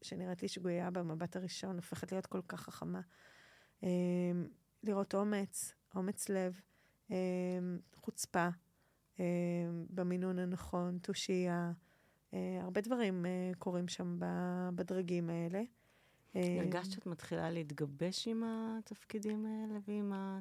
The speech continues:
Speaker 2: ההתבוננות מהצד?
Speaker 1: אה, ה-, הגיבוש המקצועי שלי הוא מפת שכבות, הוא מפת שכבות שניזונה גם מהחלקים המקצועיים שעברתי דרך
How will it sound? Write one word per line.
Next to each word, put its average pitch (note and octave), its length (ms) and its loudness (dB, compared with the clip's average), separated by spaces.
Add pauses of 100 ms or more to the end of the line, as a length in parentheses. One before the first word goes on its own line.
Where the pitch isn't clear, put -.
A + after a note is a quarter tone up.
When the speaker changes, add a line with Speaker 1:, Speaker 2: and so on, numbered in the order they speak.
(360)
Speaker 2:
ההתבוננות F#3 640 0
מהצד? F#3 480 -2 (200)
Speaker 1:
אה, B3+ 300 4 (180)
ה-, F#3 500 4 (140)
הגיבוש F#3+ 380 0
המקצועי D#4 420 2
שלי E4+ 260 2
הוא C4+ 100 2
מפת B3+ 300 2
שכבות, C4 640 0
הוא F3 680 2
מפת F#3+ 300 0
שכבות A#3+ 340 0
שניזונה G#3 640 0
גם G3+ 240 0
מהחלקים G3 560 -2
המקצועיים F#3 800 -2
שעברתי F3+ 1080 0
דרך F3 440 -4